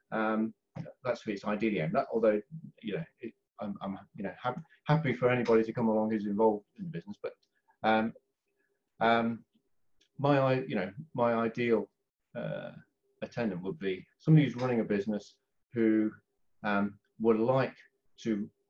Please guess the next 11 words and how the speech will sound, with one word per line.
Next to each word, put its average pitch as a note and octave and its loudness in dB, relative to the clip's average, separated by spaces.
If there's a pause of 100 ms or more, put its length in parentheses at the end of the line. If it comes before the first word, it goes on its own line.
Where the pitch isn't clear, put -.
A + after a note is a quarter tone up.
(160)
um, G2+ -4 (640)
their A2+ 0
business - -6
to - -14
have A2 -6
a G2 -10
positive G#2+ -2
impact G#2+ -6 (380)
in G2 -8
the E2+ -6
world, G#2+ 2